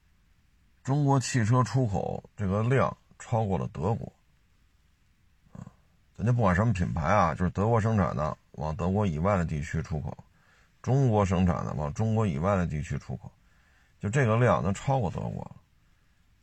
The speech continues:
那你说十一国庆节我说这事儿有什么问题吗？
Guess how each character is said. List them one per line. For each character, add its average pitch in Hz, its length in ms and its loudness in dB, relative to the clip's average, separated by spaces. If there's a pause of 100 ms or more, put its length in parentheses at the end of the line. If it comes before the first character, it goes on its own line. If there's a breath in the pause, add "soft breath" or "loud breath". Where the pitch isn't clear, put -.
(100)
那 120 120 -4
你 139 80 4
说 143 100 4
十 135 240 0
一 147 80 2
国 139 180 4
庆 135 160 6
节 117 160 4
我 110 160 4
说 127 280 0
这 123 120 4
事 120 140 0
儿 101 140 4
有 82 120 2
什 85 100 0
么 117 120 2
问 123 200 2
题 85 180 2
吗？ 80 240 -2